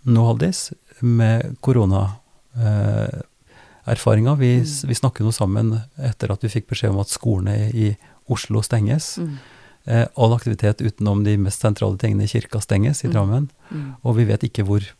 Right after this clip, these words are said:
Speaker 1: fort og hvor lenge dette vil gå, men nå kan vi ikke diskutere på en måte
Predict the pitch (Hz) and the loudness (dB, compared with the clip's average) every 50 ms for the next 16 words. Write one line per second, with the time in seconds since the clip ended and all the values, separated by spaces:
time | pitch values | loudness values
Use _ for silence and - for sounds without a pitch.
0 | _ _ _ _ - - - 131 135 - _ - 117 104 104 107 113 113 101 95 | _ _ _ _ -16 -2 0 0 0 0 _ -4 -2 -2 0 0 2 0 2 2
1 | 95 104 - - 101 101 95 98 104 110 117 117 107 113 117 113 104 107 131 151 | 0 -2 -2 -2 -4 -2 0 0 0 0 0 0 0 2 2 4 4 4 4 2
2 | 139 - _ _ _ _ _ _ _ _ _ _ _ _ - _ _ _ _ - | 2 -2 _ _ _ _ _ _ _ _ _ _ _ _ -20 _ _ _ _ 0
3 | 160 127 107 - - 110 123 117 - - 107 - 104 95 92 101 104 110 127 - | 2 2 2 0 0 0 0 0 0 -2 -2 2 2 2 4 2 0 0 -4 -8
4 | _ _ _ _ _ _ _ - - 117 107 101 - | _ _ _ _ _ _ _ -2 0 2 2 2 2